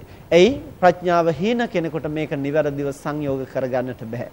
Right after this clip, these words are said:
ඒ නිසා බුදුරජාණන් වහන්සේ දේශනා කරනවා, "මහණෙනි, මේ ජම්බුද්වීපේ රමණීය වන සෙනසුන් ඉතා අල්පයි, රමණීය පොකුණු ජල තටාක ඉතා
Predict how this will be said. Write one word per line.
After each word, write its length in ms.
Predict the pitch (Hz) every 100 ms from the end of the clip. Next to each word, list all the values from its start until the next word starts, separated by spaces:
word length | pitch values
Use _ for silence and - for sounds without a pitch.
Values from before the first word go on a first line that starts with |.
| - - -
ඒ 140 | 139
නිසා 300 | 151 143 147
බුදුරජාණන් 640 | 135 139 147 139 139 139 135
වහන්සේ 420 | 143 143 - 135
දේශනා 460 | 135 135 139 135 131
කරනවා, 460 | 143 139 139 135 - -
"මහණෙනි, 580 | - 143 156 151 147 143 139 - -
මේ 180 | 151
ජම්බුද්වීපේ 1000 | 143 175 196 196 185 139 147 165 165 160
රමණීය 760 | 143 151 180 180 175 170 165 156 - -
වන 260 | 151 180 208
සෙනසුන් 540 | 208 185 170 - 165
ඉතා 300 | 151 - 147 143
අල්පයි, 540 | 139 156 - 175 202 - - -
රමණීය 580 | 165 185 190 180 180 170
පොකුණු 460 | - 165 202 196
ජල 300 | 190 151 180
තටාක 460 | 214 185 - 165 160
ඉතා 340 | 160 156 147